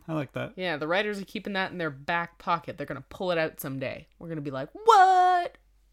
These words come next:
Speaker 1: They totally set that up from the beginning.
Speaker 2: What? That's
Speaker 1: Woo!
Speaker 2: great. We see Michael.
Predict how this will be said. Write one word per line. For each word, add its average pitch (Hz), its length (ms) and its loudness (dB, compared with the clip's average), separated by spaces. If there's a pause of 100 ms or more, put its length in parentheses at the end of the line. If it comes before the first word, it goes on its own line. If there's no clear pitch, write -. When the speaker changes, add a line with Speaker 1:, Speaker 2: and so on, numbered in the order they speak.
(140)
Speaker 1:
They 196 140 -8
totally 156 360 -4
set 180 260 -8
that 196 140 -2
up 196 200 -4
from 151 200 -6
the 175 60 -10
beginning. 180 680 -2
Speaker 2:
What? 392 720 4 (300)
That's 554 180 -2
Speaker 1:
Woo! - 80 0
Speaker 2:
great. 359 180 -4 (880)
We 185 120 -8
see 240 160 -2
Michael. 311 600 0